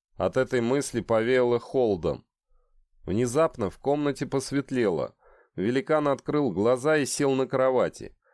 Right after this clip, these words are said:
Перед ним появилось видение седовласого старца в сером балахоне и белым посохом.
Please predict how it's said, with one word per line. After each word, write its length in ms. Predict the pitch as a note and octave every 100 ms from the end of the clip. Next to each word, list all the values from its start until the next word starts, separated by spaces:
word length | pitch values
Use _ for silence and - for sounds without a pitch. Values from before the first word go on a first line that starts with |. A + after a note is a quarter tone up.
| _
Перед 300 | - C3 C3+
ним 180 | C3+ E3
появилось 720 | D3 B2+ C#3 C#3 D#3+ C#3+ A#2+
видение 540 | G#2+ B2 B2 D3 C#3+ A#2
седовласого 840 | - G#2+ B2 C3 D3 C3+ C#3 B2+
старца 640 | B2 - C3+ - - -
в 80 | -
сером 400 | - B2+ A#2+ G2
балахоне 680 | F2 G#2+ A2 - D3 C#3 A#2+
и 160 | G#2+
белым 420 | G#2 G#2 B2 A#2+ G#2+
посохом. 680 | A#2+ A#2 - - D2 A#1+